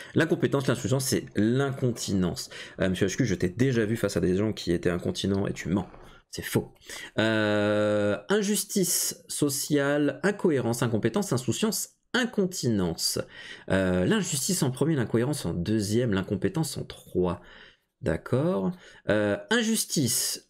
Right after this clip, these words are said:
incohérence, insouciance, incompétence, incontinence.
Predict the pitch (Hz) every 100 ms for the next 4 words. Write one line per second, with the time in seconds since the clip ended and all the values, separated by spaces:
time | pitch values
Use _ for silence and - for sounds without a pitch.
0 | - - 190 190 - _ - 175 170 151
1 | 160 170 165 - 165 - 165 - 151 -
2 | 156 147 131 - - 135 117 117 117 104
3 | -